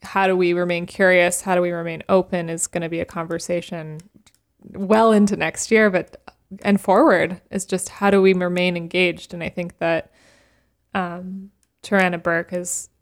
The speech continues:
one of those people and a leader in the feminist movement who, God bless her, like,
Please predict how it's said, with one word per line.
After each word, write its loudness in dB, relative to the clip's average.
one 0
of -6
those -6
people 2
and -4
a -4
leader 2
in -4
the -8
feminist -4
movement -4
who, -4
God 0
bless 2
her, 4
like, -2